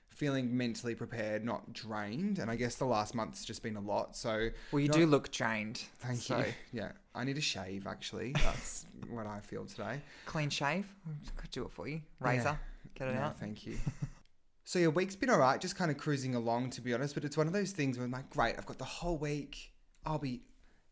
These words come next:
Speaker 1: cruising, gonna get lots done, but I'm also gonna just chill 'cause I never get to chill."
Speaker 2: Mm.
Speaker 1: And the day, it's already, like, halfway through and I'm freaking out. I'm like, "Two days left.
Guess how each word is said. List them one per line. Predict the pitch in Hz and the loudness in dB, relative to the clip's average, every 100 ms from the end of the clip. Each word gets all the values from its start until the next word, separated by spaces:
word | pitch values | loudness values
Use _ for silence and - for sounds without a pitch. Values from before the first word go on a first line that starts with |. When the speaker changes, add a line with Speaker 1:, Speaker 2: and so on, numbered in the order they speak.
| - | -10
Speaker 1:
cruising, | - 156 151 151 151 | 0 2 4 4 2
gonna | 147 135 | 2 0
get | 127 - 156 - | -2 -4 -4 -4
lots | 143 156 - - | -2 -2 -2 -2
done, | 151 143 143 | 0 0 0
but | - | -2
I'm | 123 85 | -4 -6
also | 123 131 | -6 -6
gonna | 135 120 | -4 -4
just | 107 107 - | -4 -8 -6
chill | - 185 180 170 | -4 0 0 0
'cause | 151 | -2
I | 143 | -2
never | 147 143 | 0 -2
get | 143 - | -4 -6
to | - | -8
chill." | 135 - 151 143 147 143 | -6 0 2 2 2 -2
Speaker 2:
Mm. | 147 139 127 113 | -2 0 0 0
Speaker 1:
And | 151 151 | 2 4
the | |
day, | 147 151 151 | 4 4 4
it's | 143 | 2
already, | 160 165 165 | -2 0 0
like, | 156 117 95 - | 2 2 2 0
halfway | 131 123 113 | -2 0 -2
through | 110 127 123 | -4 -2 -2
and | 113 | -2
I'm | 117 123 | -2 -4
freaking | - - 110 110 | -4 -2 -2 0
out. | 113 117 | -2 0
I'm | 120 | 0
like, | 117 87 | -2 -4
"Two | - 131 | -4 0
days | 113 117 131 | 2 2 2
left. | 135 135 - | 2 0 -6